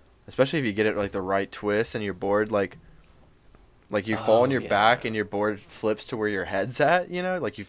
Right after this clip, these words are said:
Speaker 1: kind of flip all the way around, and it's like, "Fuck."
Speaker 2: <laughs> Yeah.
Speaker 1: Yeah.
Speaker 2: That's
Speaker 1: Uh,
Speaker 2: bad, yeah.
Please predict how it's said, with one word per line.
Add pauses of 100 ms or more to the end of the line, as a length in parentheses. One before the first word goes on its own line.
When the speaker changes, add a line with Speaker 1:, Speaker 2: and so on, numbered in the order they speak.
Speaker 1:
kind
of
flip
all
the
way
around,
and
it's
like,
"Fuck."
Speaker 2:
<laughs>
Yeah. (440)
Speaker 1:
Yeah. (840)
Speaker 2:
That's
Speaker 1:
Uh,
Speaker 2:
bad,
yeah.